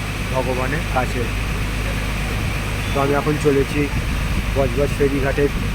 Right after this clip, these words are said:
প-, উদ্দেশ্যে। বাউরিয়া ফেরিঘাট থেকে লঞ্চ ছেড়ে দিয়েছে। তো সে একটা ছবি আমি দেখাচ্ছি তোমাদের। আমাদের চিরপরিচিত হুগলি নদী সমগ্র বাংলা তথা সমগ্র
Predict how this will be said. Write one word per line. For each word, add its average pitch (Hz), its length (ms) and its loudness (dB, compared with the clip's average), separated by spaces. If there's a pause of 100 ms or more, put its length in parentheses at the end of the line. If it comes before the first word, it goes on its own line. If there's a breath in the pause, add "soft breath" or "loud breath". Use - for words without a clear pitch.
প-, 143 160 6 (220)
উদ্দেশ্যে। 147 480 2 (720)
বাউরিয়া 135 400 6
ফেরিঘাট 139 460 2 (100)
থেকে 139 200 2
লঞ্চ 135 300 2 (420)
ছেড়ে 143 220 4
দিয়েছে। 143 400 4 (420)
তো - 120 0
সে 147 80 6
একটা 139 240 4 (100)
ছবি 147 300 6
আমি 143 240 4 (180)
দেখাচ্ছি 135 440 0
তোমাদের। 139 380 2 (300)
আমাদের 139 400 4 (800)
চিরপরিচিত 151 680 6
হুগলি 143 380 6
নদী 147 280 6
সমগ্র 139 560 4
বাংলা 135 400 4
তথা 139 220 4
সমগ্র 139 580 2